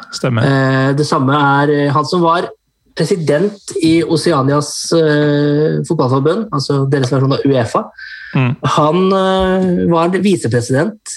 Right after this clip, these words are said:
Speaker 2: i, i fifa, i, under Blatter og for så vidt litt under Infantino.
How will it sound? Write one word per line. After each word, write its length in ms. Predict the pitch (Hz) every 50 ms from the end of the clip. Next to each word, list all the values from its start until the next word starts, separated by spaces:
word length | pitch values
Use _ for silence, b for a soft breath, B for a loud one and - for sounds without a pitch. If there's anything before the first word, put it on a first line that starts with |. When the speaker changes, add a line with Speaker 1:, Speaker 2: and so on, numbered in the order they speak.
| - -
Speaker 2:
i, 560 | 165 156 160 160 160 160 160 160 165 160 - -
i 40 | 170
fifa, 420 | - 160 120 - 180 208 208 - - _ _ _ - -
i, 540 | 160 156 156 160 151 151 151 151 151 156 156
under 140 | 151 151 160
Blatter 400 | 151 151 135 - - 156 156 165 165
og 260 | 151 151 151 147 143
for 80 | 156 147
så 100 | 143 139
vidt 240 | 135 135 - - -
litt 260 | 147 147 139 - -
under 140 | 127 131 135
Infantino. 680 | 143 139 127 151 151 147 143 139 123 143 190 185